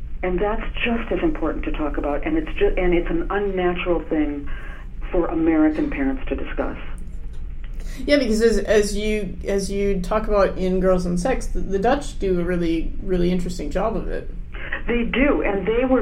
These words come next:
Speaker 1: very similar to us before the sexual revolution. And then, um, when the sexual revolution happened, after, you know, the pill, uh, came into, um, circulation and that sort of thing,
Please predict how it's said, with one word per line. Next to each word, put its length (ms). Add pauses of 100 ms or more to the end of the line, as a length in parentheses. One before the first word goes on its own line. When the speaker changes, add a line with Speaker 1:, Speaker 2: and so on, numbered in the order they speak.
Speaker 1:
very 380
similar 320
to 120
us 160
before 300
the 180
sexual 320
revolution. 680
And 280
then, 460 (280)
um, 360
when 140
the 140
sexual 440
revolution 540
happened, 460
after, 400
you 100
know, 100
the 100
pill, 500 (320)
uh, 320 (240)
came 500
into, 460 (380)
um, 520 (240)
circulation 500
and 80
that 220
sort 120
of 60
thing, 220